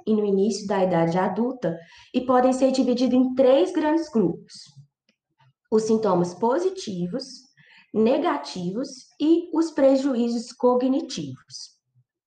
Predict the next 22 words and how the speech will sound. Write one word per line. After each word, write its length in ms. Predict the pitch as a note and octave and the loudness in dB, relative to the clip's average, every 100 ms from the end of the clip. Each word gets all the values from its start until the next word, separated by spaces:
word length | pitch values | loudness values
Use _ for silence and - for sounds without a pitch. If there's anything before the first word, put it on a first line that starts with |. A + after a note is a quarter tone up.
| _ _ _ - | _ _ _ -2
Os 180 | F4 A4 | 0 2
sintomas 520 | G4 - G#3 F#3 - | 2 2 0 -2 -2
positivos, 840 | A3+ C#4 F4 E3+ - A3 F3+ C3+ - - _ - - | 0 0 0 -8 -6 -6 -6 -10 -20 -20 _ -20 -8
eles 300 | - A#3+ B3 | -2 0 0
incluem 400 | C4 B3 C4 C4 | -4 -4 -4 -2
os 120 | C4 - | -4 -4
pensamentos 580 | B3+ C4 B3+ B3 B3 A3+ | -4 -2 -2 -2 -2 0
desorganizados 1200 | B3 B3 B3 A3 C4 A3+ G3 G3 G#3 G3+ F3 E3+ - _ _ _ | 0 0 -2 -2 -4 -2 -2 0 0 -4 -6 -8 -12 _ _ _
e 120 | - C#4 | -2 0
as 140 | C#4+ | -2
psicoses, 800 | - - D#4+ D#4 F#3+ E3 - - - _ | -6 -8 -4 0 0 0 -4 -14 -20 _
que 80 | - | -4
eu 80 | F#3+ | -2
já 100 | G3+ | -4
falei 340 | - G3 F#3+ | -4 -4 -2
anteriormente. 800 | F#3+ G3 G3 C4+ A#3 D#3 - - _ _ - _ | -2 -2 0 0 0 -4 -12 -20 _ _ -20 _
As 240 | C#4+ G#4+ | -2 -2
psicoses, 840 | - A#3 F#3+ - G3+ A3 F#3+ F3 - | -4 -6 -6 -4 0 2 2 -2 -2
elas 600 | G#3+ A3 A3 A#3 A3 - A#3+ | 2 4 4 4 2 0 0
incluem 720 | B3 B3 G#3 F#3 F3+ F3 F3+ | 0 2 2 2 0 -4 -2
os 140 | G#3+ | 0
delírios 600 | F#3+ G3+ G3+ A#3+ E4 G4 | 2 2 2 2 2 2